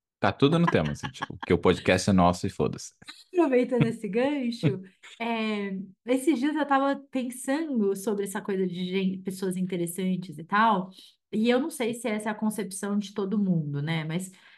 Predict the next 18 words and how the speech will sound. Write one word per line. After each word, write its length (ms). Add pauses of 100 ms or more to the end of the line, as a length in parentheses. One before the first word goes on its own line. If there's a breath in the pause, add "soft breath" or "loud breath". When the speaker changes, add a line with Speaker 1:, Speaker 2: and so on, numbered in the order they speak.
(120 soft breath)
Speaker 2:
quando 240
eu, 300
hoje 400
eu 100
penso, 300
"Nossa, 380
fulano 420
é 40
mui-, 300
uma 200
pessoa 240
super 300
interessante 1200
e 60
tal", 320
assim, 220
quando 140
eu, 220